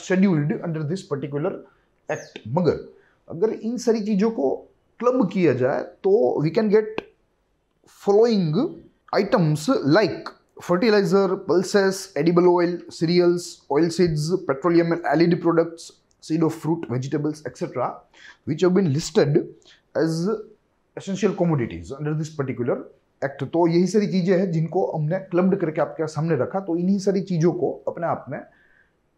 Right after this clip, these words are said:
आवश्यक चीज वस्तुओं का नाम दिया गया है और इनका किसी भी प्रकार से ब्लैक मार्केटिंग या होर्डिंग अपने आप में इस कानून के तहत अपराध है।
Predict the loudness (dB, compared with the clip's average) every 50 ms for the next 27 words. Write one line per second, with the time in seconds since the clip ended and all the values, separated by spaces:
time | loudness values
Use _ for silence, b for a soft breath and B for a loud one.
0 | _ _ _ _ _ _ -8 -4 -4 -4 -4 -2 -4 -4 -4 -6 -6 -4 -2 0
1 | 0 2 0 0 -2 -4 -2 -2 -2 0 0 -2 -4 -4 -8 -12 -14 -8 -4 -4
2 | -2 0 0 2 2 2 2 2 2 2 2 0 -2 -4 -8 -10 -14 _ _ -4
3 | 0 2 2 2 0 -2 -6 -8 -12 -20 _ _ -10 -8 -8 -8 -4 -4 -4 -4
4 | -4 -6 -8 -6 -4 -2 0 0 0 0 -2 -4 -2 -2 -4 -4 -4 -4 -4 -2
5 | 0 0 -2 -2 -2 -2 -4 -2 -2 -4 -4 -4 -6 -6 -8 -10 -14 b b b
6 | b b b _ -10 -6 -4 -2 -2 -4 -4 B B B B B B _ _ -12
7 | -4 0 0 2 2 2 2 0 0 -2 -4 -4 -6 -8 -12 -14 _ -12 -10 -8
8 | -4 -2 -2 -2 -2 -4 -6 -8 -8 -8 -10 -10 _ -10 -10 -8 -10 -12 -8 -6
9 | -2 -2 0 0 0 -2 -4 -4 -4 -6 -6 -8 -10 -14 -18 _ _ _ _ _
10 | _ -18 -12 -10 -8 -6 -6 -6 -8 -10 -14 -16 -16 _